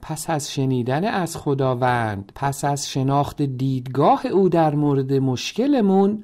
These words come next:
می‌تونیم با هدایت خود او به دیگر عزیز ایمانداری که خود خداوند ما را به سوی او هدایت می‌کنه بریم،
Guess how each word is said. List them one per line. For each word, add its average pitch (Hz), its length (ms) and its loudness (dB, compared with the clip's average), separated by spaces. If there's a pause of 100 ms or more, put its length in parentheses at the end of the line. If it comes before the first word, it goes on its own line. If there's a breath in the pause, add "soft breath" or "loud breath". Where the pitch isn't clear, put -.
می‌تونیم 254 560 4
با 160 180 4
هدایت 139 640 0
خود 135 340 0 (220)
او 294 480 6
به 165 160 4
دیگر 151 520 2
عزیز 190 420 2
ایمانداری 170 840 4
که 170 160 -2
خود 220 400 0
خداوند 175 840 2
ما 190 160 4
را 160 140 4
به 147 140 0
سوی 143 380 0
او 135 260 0
هدایت 131 600 0
می‌کنه 127 520 0
بریم، 202 760 4